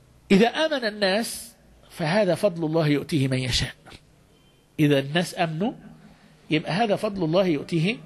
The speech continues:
من يشاء، يجعل الله سبحانه وتعالى إنسان يؤمن على يد هذا أو ليد هذا أو ليد هذا.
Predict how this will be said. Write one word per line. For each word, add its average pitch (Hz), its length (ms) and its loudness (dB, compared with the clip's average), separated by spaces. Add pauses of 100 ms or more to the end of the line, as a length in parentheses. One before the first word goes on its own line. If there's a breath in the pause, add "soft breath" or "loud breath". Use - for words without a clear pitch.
(380)
من 190 120 -4
يشاء، 220 340 -4 (140)
يجعل 185 280 2
الله 170 140 2
سبحانه 160 260 -8
وتعالى 156 380 2 (640 loud breath)
إنسان 165 340 0
يؤمن 165 300 -2
على 135 220 0
يد 147 200 0
هذا 160 240 0
أو - 160 -10
ليد 135 220 -4
هذا 147 280 -4
أو 196 100 -12
ليد 147 160 -14
هذا. 131 120 -16